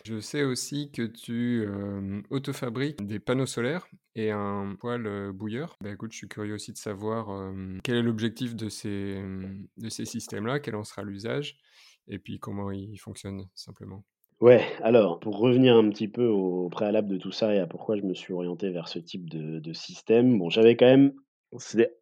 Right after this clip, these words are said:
Speaker 2: un des objectifs quand même, hein, de partir, heu, de partir à la campagne, mais bon, je, je, je crois qu'on y reviendra là dans quelques temps, mais c'était aussi de, de tendre vers une forme d'autonomie, alors pas, pas une autonomie, heu, radicale, heu, de, d'être, heu, enfin voilà, heu, d'être, heu, de,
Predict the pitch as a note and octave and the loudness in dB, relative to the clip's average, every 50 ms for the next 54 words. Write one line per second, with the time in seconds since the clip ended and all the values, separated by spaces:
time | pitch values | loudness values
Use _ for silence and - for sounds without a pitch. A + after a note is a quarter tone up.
0 | _ - A#2 B2 B2 A2 G#2 G#2 F#2 F#2 F2+ E2+ - G#2+ G2+ - F#2 F2+ F#2 F#2 | _ 6 8 10 10 10 8 6 4 0 -2 -4 -4 -6 -2 0 2 2 4 2
1 | F2 E2 F2+ F2 - - - - G2 F#2 E2 D#2 D2+ D#2 D#2 D#2 D2+ E2 E2+ E2 | 2 0 -2 -6 -6 -8 -8 -6 -6 -4 -4 -6 -8 -8 -8 -10 -10 -10 -10 -12
2 | E2+ E2+ - - F#2+ E2+ E2+ E2+ F#2 E2+ G#2 G2+ G2 F#2 F2+ E2+ E2 F2+ F2+ E2+ | -14 -10 -8 -4 -4 -4 -2 -4 -4 -2 0 2 2 2 0 0 -2 -2 -4 -4
3 | F2 E2 E2 F2+ F2 E2 F2 G2 F#2 - - A2 G2 - G2 G2 F#2+ F#2 F#2+ F#2+ | -6 -8 -8 -6 -6 -6 -6 -6 -4 0 2 2 2 2 0 0 0 -2 -2 -2
4 | F#2 F#2+ F#2+ F#2 F2 E2 E2 D#2+ D#2+ - E2+ E2+ - E2 E2 - - C3+ B2+ A2+ | -2 -2 -2 -2 -4 -4 -4 -6 -8 -10 -12 -14 -12 -14 -10 -4 -2 0 0 0
5 | G2 F2+ - - - - - - - - - - - - - - - - A2+ - | -2 -4 -6 -10 -18 -16 -16 -16 -14 -14 -16 -16 -16 -18 -16 -2 0 2 4 6
6 | A#2 A#2 A#2 A#2 A2+ - - C#3 B2+ A2 A2 G#2+ G#2 G2+ G#2+ G#2+ G#2 G2+ - A#2 | 8 8 8 6 4 2 0 2 2 4 4 4 4 4 2 2 2 4 6 6
7 | A#2+ B2+ B2 A2+ G#2+ G#2+ G2 G2+ G#2 G#2 G#2 G#2 G#2 G2+ - - - A#2 A#2 A#2 | 8 8 8 6 6 6 6 6 4 4 2 2 2 0 -2 2 6 8 8 8
8 | A2+ G#2 G#2+ G#2 G#2+ G2+ G#2+ A2+ B2 B2+ B2+ A2 G2 F#2+ F2+ - - G#2+ G#2 G#2 | 8 6 4 2 2 4 4 6 6 8 8 6 6 4 2 0 2 4 4 6
9 | G#2 G2+ G2 F#2+ F2 E2 _ _ _ - G2 F#2 F#2 F2+ F2+ E2 F#2 E2+ F2 F2 | 6 4 4 2 -2 -4 _ _ _ -2 0 0 0 0 -2 -4 -4 -6 -4 -4
10 | F2+ F#2+ F#2+ F#2+ F2 E2 D#2+ D2+ D#2+ D2+ D2+ D#2+ D#2 - F2+ F2+ F2 E2+ E2 D#2 | -2 -2 0 0 -2 -2 -4 -6 -8 -10 -12 -14 -10 -8 -6 -6 -4 -4 -6 -6
11 | D2+ D2+ D2+ D#2 D2+ D#2 D2+ D#2 D#2+ D#2+ - - C#2+ D2 D2 - D2 D2 D#2 F2 | -8 -8 -8 -8 -8 -8 -8 -8 -10 -10 -10 -12 -14 -14 -14 -14 -12 -10 -8 -6
12 | F2 E2+ D#2 D2 D2 D2 C#2+ C#2+ C#2 C#2 C#2 C2+ C2+ C2+ C2+ C#2 D2 D2 D2 D2 | -6 -6 -6 -8 -12 -14 -16 -18 -20 -20 -20 -20 -20 _ _ _ _ -18 -18 -18
13 | - D2 C#2+ D2 D2 D2+ D2 D2+ D#2 D#2 D#2 D#2 D#2 | -16 -16 -16 -16 -16 -16 -16 -16 -14 -14 -12 -12 -14